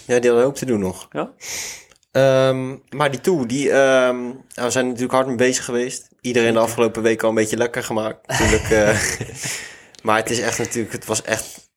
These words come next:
Speaker 2: Ja, het
Speaker 1: een
Speaker 2: was wel
Speaker 1: flinke,
Speaker 2: wat werk.
Speaker 1: flinke homp.
Speaker 2: Ja, ja, ja, maar in principe is alles zo goed als af.
Speaker 1: Ja.
Speaker 2: Dus, eh, nou ja, in principe dit weekend sowieso,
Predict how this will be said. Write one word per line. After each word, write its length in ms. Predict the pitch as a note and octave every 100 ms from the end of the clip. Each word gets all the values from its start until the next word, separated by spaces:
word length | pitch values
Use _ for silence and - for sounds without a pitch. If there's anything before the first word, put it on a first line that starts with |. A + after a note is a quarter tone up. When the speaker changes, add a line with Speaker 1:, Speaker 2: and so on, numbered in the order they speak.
| _ -
Speaker 2:
Ja, 120 | C3+
het 100 | C#3
Speaker 1:
een 60 |
Speaker 2:
was 100 | D3+
wel 120 | D3 D3+
Speaker 1:
flinke, 200 | C#3 B2+
Speaker 2:
wat 100 | A#2+
werk. 320 | A2 F#2 - _ _
Speaker 1:
flinke 380 | - - C#3 C3
homp. 340 | A#2 - - -
Speaker 2:
Ja, 400 | - C#3 - - -
ja, 140 | A#2+ -
ja, 180 | A#2 A2+
maar 240 | A2+ A2+
in 100 | C#3
principe 400 | C#3 - E3+ - E3 D3+
is 200 | D3 -
alles 680 | D#3+ D#3 D3 - - - _ _ _ _
zo 260 | - - A#2+
goed 260 | F#2+ F3+
als 120 | D3 C3
af. 380 | C#3+ - - -
Speaker 1:
Ja. 260 | A2+ G#2 - _ _ _ _ _
Speaker 2:
Dus, 500 | B2+ B2+ A#2+ - -
eh, 120 | A#2 A2 G#2 G2+ G2 - -
nou 160 | G#2+ A2
ja, 100 | E2
in 120 | A2
principe 540 | A2 A2 - A#2 A2
dit 220 | G#2+ A2 A2+
weekend 640 | A#2+ A#2+ A2 G#2 - - _ _
sowieso, 760 | - C3 A#2+ G#2+ A2 A2 A2+